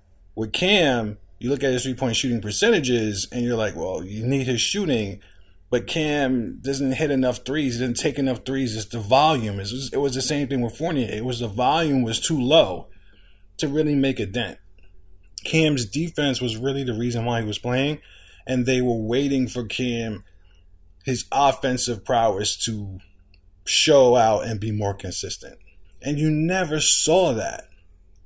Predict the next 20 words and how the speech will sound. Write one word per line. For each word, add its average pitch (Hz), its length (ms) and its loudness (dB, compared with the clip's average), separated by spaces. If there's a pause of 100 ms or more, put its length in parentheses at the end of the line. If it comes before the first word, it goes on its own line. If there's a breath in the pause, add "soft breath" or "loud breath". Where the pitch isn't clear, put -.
(640)
And 135 140 0
you 151 80 -2
saw, 165 360 6
you 151 140 -2
see 185 280 0
so 175 240 4
many 156 320 2
Knick 135 280 2
fans 151 440 0
and 127 100 2
observers 113 1040 0 (840)
watching 139 500 4
Cam 127 460 0
not 123 460 0
do 135 480 -2 (300)
much, - 760 2 (1040)
as 131 300 2
if 151 240 0
he's 127 280 -2 (200)
doing, 135 720 4